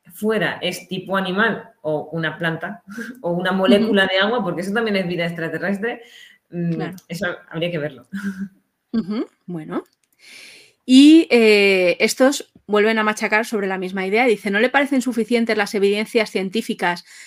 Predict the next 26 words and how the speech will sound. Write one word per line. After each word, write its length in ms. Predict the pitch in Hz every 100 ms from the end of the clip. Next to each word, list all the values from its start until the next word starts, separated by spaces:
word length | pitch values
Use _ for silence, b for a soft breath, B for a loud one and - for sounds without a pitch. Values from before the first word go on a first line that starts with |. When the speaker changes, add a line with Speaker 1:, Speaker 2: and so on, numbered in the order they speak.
| B
Speaker 2:
que 100 | 226
demuestran 480 | 208 208 226 220 208
el 120 | 202
origen 360 | 190 214 240 202
de 80 | 190
la 160 | 185
Tierra 320 | 214 220 202
y 40 | 196
el 80 | 190
conocimiento 520 | 190 180 196 190 220
sobre 240 | 240 220
el 40 | 220
universo 500 | 214 233 - 302 B B B
como 220 | - 214 190
para 140 | 196
entender 340 | 202 208 226
que 100 | 226
la 140 | 190 185
fe 280 | - 240 226
en 80 |
seres 280 | 220 214 214
divinos 460 | 220 214 262 320 -
resulta 520 | 247 196 - 226 277
como 240 | 269 202 190
poco 340 | 240 349 415 -
chocante?". 600 | 180 170 170 180 180